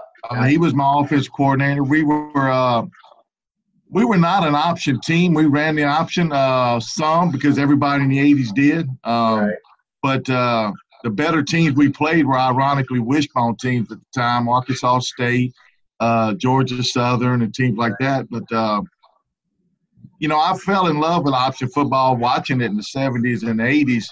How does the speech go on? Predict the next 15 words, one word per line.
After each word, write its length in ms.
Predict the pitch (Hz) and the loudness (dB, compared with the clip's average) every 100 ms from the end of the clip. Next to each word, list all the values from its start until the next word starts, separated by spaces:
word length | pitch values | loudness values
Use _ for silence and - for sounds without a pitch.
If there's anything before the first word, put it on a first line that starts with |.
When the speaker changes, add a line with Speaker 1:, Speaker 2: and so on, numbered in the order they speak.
| - | -10
Speaker 1:
but, 220 | 123 120 - _ _ - | -4 -4 -4 _ _ -6
you 60 | |
know, 80 | 117 | -2
I 100 | 117 | 0
was 160 | 131 127 | 0 -2
a 60 | |
different 340 | 104 135 131 107 | -2 -2 -2 -2
type 220 | 123 120 | -2 -2
of 80 | 113 - | -8 -6
player. 240 | 127 131 123 | -2 0 0
I 60 | |
was 140 | 120 110 | -2 -6
a 60 | |
quarterback. 680 | - 127 127 107 120 123 120 | -4 -2 0 0 0 -2 -4
Uh, 160 | 110 | -6